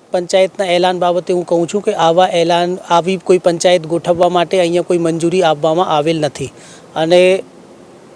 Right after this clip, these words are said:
મંજૂરી આપવામાં આવેલ નથી અને આપવામાં આવશે પણ નહીં,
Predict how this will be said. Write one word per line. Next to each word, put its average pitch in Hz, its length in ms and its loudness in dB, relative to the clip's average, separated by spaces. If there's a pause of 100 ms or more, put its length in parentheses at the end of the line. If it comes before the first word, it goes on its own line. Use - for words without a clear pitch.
મંજૂરી 180 440 0
આપવામાં 175 560 0 (360)
આવેલ 180 300 2
નથી 220 260 -2
અને 240 140 -4
આપવામાં 185 480 2
આવશે 185 340 4
પણ 170 200 0
નહીં, 135 180 -8